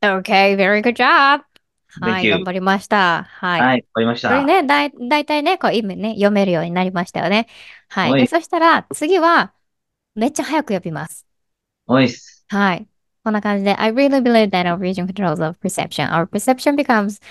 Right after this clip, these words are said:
Speaker 1: a reality. I wanna repeat, I wanna repeat that our vision controls our perception.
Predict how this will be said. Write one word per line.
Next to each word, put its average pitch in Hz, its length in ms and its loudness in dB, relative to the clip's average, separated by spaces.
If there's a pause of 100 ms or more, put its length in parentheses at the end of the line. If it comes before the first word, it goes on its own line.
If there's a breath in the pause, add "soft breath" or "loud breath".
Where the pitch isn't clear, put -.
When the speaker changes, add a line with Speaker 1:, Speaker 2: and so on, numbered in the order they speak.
(160 loud breath)
Speaker 1:
a - 120 -4
reality. - 380 -6
I - 120 -2
wanna 269 220 4
repeat, 226 340 2
I 196 60 2
wanna 226 240 4
repeat 208 320 0
that - 180 -4
our 180 140 -2
vision 208 240 0
controls 208 360 2
our 180 60 2
perception. - 480 -6